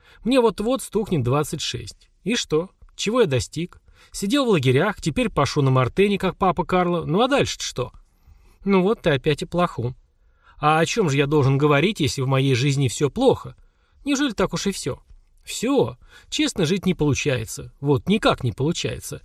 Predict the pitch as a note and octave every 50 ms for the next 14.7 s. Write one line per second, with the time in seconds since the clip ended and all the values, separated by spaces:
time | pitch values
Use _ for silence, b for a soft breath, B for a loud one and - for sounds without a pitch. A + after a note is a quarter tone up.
0 | - - - D3 - D#3+ D3+ D#3+ D#3 - - - D3 D3+ D3+ - - D3+ C3 -
1 | - B3 B3+ - - A#3 F#3+ - F#3+ D#3+ - - E3+ F#3 F3 - E3+ E3 F3+ E3
2 | - F#3 D#3 - E3 D#3 C#3+ C3 C3+ B2+ A#2+ - C#3 B2+ A#2+ - - F3 G#3+ A#3
3 | G3 B2+ A#2 - - b b b b b b b b b b b b b - C#4
4 | B3+ - - C#4 C#4 - - D3+ A2+ A#2 - _ _ _ _ _ _ - - -
5 | D4 C4+ - G#3+ F#3+ F3 D#3+ D#3+ D#3+ - - C3 A2+ G2+ - - C3 C#3+ - -
6 | C#3+ A2+ A#2 A#2 _ _ _ - - _ _ _ - C#3 C3+ E3+ B3+ C4 - G#3+
7 | C#3+ - - E3+ F#3 - - D#3+ C3 A#2+ C3+ C3+ - - C3 - - B2+ B2 D#3+
8 | D#3+ - - C3 B2+ - - B B B B B D#3+ G#3 C#4+ B3+ - A#3 F#3+ -
9 | D#3+ C#3 B2 C3+ C3 - - E3 E3+ - _ - - F#3+ C#3+ A2 A#2+ A#2 - -
10 | A#2 - - _ _ - D3 D3+ C#3 C#3 - - D3 C3 - D#3 C#3+ C#3 - -
11 | G#2 - - C#3 C#3 C3 A#2 - - B2 A2+ C#3 E3+ G3+ - F#3 C3 G#2 - -
12 | A#2 - b b b b b b b b - - B3 - - A#3 A3+ G#3 G3+ F#3+
13 | F#3 F#3 F3+ - B3+ B3+ A#3 - A#3 F#3 - C#3+ - - - C#3 D3+ D#3 - E3
14 | D3 - E3 D#3+ G3 F#3+ - - C3+ G#2+ A2 A2 - -